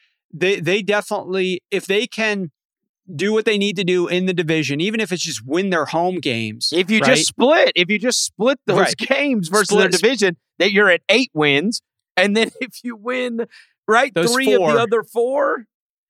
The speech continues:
Speaker 2: at least.
Speaker 1: Yeah, you, you, you, you sweep those games against, you, you're up to twelve wins. But the key,
Speaker 2: Yeah.
Speaker 1: the key for them is, and this is the key for a lot of teams in both sides of the,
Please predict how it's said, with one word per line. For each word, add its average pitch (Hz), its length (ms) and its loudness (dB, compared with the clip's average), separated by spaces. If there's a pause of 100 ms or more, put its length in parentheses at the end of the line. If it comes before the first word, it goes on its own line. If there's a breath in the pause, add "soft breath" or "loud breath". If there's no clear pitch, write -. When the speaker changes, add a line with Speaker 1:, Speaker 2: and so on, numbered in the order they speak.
Speaker 2:
at 180 140 -8
least. 220 160 0
Speaker 1:
Yeah, - 100 4
you, 190 300 -2
you, 202 260 -2
you, 202 200 -2
you 185 300 -4
sweep 214 440 -6
those 196 260 -2
games 190 300 -4
against, 180 320 -6 (180 soft breath)
you, 160 120 -6
you're 185 220 -2
up 190 140 -4
to 175 100 -12
twelve 190 400 -2
wins. 170 200 -4
But 185 160 -6
the - 60 -10
key, 240 260 -4
Speaker 2:
Yeah. 208 60 -6 (320 soft breath)
Speaker 1:
the 185 100 -4
key 247 200 -2
for 226 160 -4
them 190 300 -2
is, 156 460 -4 (120)
and 170 140 0
this 185 140 -2
is 185 80 -10
the 190 100 -4
key 175 260 -4
for 156 480 -4 (240)
a 139 60 -4
lot 151 240 0
of 190 100 -4
teams 139 520 -6
in 208 120 -2
both 254 240 0
sides 160 340 0
of 135 80 -4
the, 131 220 -2